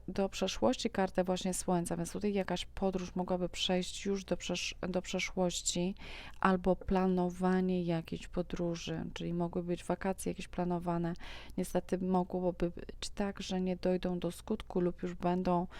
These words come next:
jakby taką przeszłością, z której ktoś się nie cieszy, dlatego że jakby ten czas... e, przyjemny by doszedł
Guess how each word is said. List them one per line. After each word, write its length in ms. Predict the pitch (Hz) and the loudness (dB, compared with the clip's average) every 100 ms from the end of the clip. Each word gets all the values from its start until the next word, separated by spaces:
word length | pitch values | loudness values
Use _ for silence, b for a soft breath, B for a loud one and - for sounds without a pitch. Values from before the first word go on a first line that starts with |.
| B B B | B B B
jakby 260 | 160 170 | -2 0
taką 300 | - - 185 | 0 0 0
przeszłością, 800 | 190 185 - 190 202 - 190 185 185 B B B B | 0 -2 2 2 2 2 4 4 2 B B B B
z 100 | - | -4
której 260 | - 190 185 | 4 4 6
ktoś 200 | - 202 | 2 2
się 160 | 208 | 4
nie 160 | 190 185 | 6 4
cieszy, 400 | - 208 196 185 | 4 4 4 2
dlatego 400 | 185 175 180 180 | 2 2 2 2
że 120 | 180 | 2
jakby 200 | 175 - | 0 0
ten 200 | 180 175 | 0 0
czas... 500 | - 185 180 - - | 2 2 2 0 -2
e, 420 | 165 160 160 170 - - - B B B | 0 0 0 -2 -6 -14 -18 B B B
przyjemny 480 | - - 180 185 180 | -2 4 6 6 4
by 220 | 180 165 | 2 2
doszedł 380 | 175 180 - 170 | 2 0 0 -2